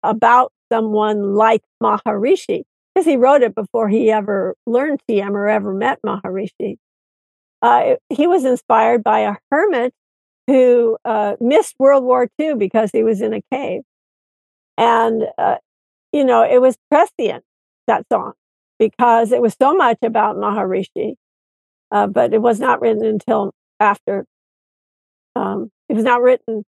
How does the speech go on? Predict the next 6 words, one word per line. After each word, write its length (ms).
until, 280
um, 240
it 120
was 180
not 320
written 400